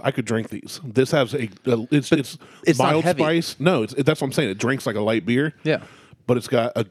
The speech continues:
Speaker 1: li-, minor sweetness and a, a mild, um, nutmeg cinnamon spice kinda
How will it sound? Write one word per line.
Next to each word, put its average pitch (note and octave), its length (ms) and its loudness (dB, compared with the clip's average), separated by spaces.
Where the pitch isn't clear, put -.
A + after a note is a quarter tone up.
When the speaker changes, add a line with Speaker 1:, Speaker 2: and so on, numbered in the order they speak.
Speaker 1:
li-, A#2 340 0
minor B2+ 400 0
sweetness D#3 460 -2
and A2+ 100 -2
a, A2 60 -4
a - 20 -2
mild, A#2 460 0
um, G#2 320 -6
nutmeg B2 380 0
cinnamon A2 360 -2
spice - 560 -4
kinda G#2+ 400 -2